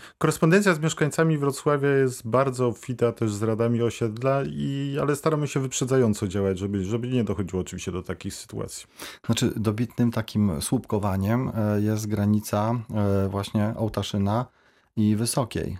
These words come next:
Speaker 2: e, na obrońców Poczty Gdańskiej. Przecież, e, drogi, e, należące do jednej gminy i do miasta zostały podzielone słupkami. To nawet, e, repo-, reporterzy pod, e, m, to głośno o tym mówili, a na końcu została postawiona taka niemalże zapora czołgowa,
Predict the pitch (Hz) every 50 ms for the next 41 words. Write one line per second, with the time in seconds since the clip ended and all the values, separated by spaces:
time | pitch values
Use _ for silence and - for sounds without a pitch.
0 | _ - - 101 101 95 92 95 95 95 92 90 87 90 98 101 104 107 104 101
1 | 101 104 110 107 107 110 107 - - 107 - 143 127 - - 104 101 92 76 73
2 | 87 - - - - 73 - _ _ _ _ _ _ _ _ _ - - 104 104
3 | - 117 113 110 - 110 107 104 98 101 101 110 107 104 101 101 104 101 101 107
4 | 104 92 - 101 101 101 101 98 98 98 101 110 107 104 - 98 98 98 98 101
5 | 101 104 101 98 101 98 98 107 120 123 110 101 95 95 90 90 92 - - 98
6 | 117 131 - - - - - _ - 104 - - 113 107 98 - - 98 98 107
7 | 104 104 101 101 90 78 87 92 - - 110 - - - 90 82 85 98 117 139
8 | 139 - _ _ _ _ _ _ _ _ - - - 123 110 110 107 104 - 117
9 | 110 107 104 98 90 85 - - - - 107 113 107 104 - 110 95 101 95 98
10 | 101 107 110 - 117 110 - 120 107 98 98 92 87 - 98 90 - - 98 101
11 | 101 98 92 90 92 92 92 98 98 95 95 - - 95 98 101 107 98 - -
12 | 98 95 - 113 104 101 98 101 98 104 123 127 - - - - _ - 110 107
13 | 104 104 - 104 98 - 127 117 113 - - 104 110 - - 104 - 104 101 101
14 | 104 107 107 95 - 107 101 104 104 104 104 107 104 113 113 - - 120 104 92
15 | 90 - 104 92 90 87 82 78 90 117 131